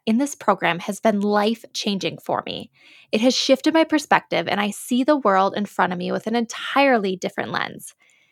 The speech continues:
It was clear that Erica truly desired for me to know and understand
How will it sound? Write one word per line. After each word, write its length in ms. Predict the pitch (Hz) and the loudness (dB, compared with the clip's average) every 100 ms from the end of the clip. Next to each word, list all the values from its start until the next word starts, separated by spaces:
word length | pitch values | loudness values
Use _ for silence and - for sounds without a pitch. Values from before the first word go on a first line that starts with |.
| _ | _
It 140 | - 233 | 0 2
was 160 | 285 | 0
clear 400 | - - 277 262 | -4 -2 2 4
that 160 | 240 226 226 | 4 2 0
Erica 280 | 233 - | -2 -4
truly 460 | 226 - 240 254 277 | -8 -4 -2 0 0
desired 600 | 311 302 196 175 175 170 | 0 2 2 2 0 -2
for 120 | - | -4
me 200 | 208 202 | -2 0
to 100 | 269 | 2
know 320 | 269 208 185 185 | 2 2 2 2
and 140 | 202 | -2
understand 640 | 202 226 - - 175 175 | -2 -2 -2 -4 -4 -4